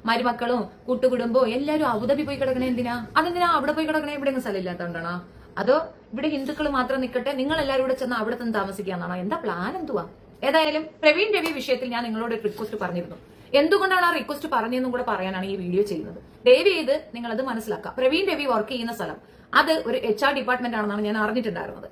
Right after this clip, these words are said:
എച്ച് ആർ ഡിപ്പാർട്ട്മെന്റിൽ ഒരു സംഘി കയറി ഇരുന്നാൽ ഉണ്ടാകുന്ന ഭവിഷ്യത്ത് എന്താന്ന് പറഞ്ഞു കഴിഞ്ഞാൽ ദുബായിലായാലും അബുദാബിയിലായാലും ഏത് ഇസ്ലാമിക രാജ്യത്തായാലും അവരുടെ മിലിറ്ററി ഏരിയകളിലേക്ക്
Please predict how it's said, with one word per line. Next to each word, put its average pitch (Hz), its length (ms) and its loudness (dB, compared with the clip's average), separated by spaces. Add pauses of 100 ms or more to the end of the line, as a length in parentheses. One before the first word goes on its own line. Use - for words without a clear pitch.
എച്ച് 285 220 4
ആർ 403 80 6
ഡിപ്പാർട്ട്മെന്റിൽ 320 680 0
ഒരു 277 120 -2
സംഘി 294 320 -2
കയറി 277 240 0
ഇരുന്നാൽ 254 260 0
ഉണ്ടാകുന്ന 247 340 0
ഭവിഷ്യത്ത് 254 400 -4
എന്താന്ന് 208 260 0
പറഞ്ഞു 196 220 -4
കഴിഞ്ഞാൽ 180 240 -4 (720)
ദുബായിലായാലും 277 680 4
അബുദാബിയിലായാലും 247 680 0
ഏത് 359 200 4
ഇസ്ലാമിക 262 420 0
രാജ്യത്തായാലും 208 680 -2
അവരുടെ 254 280 -2
മിലിറ്ററി 311 600 -2
ഏരിയകളിലേക്ക് 220 680 2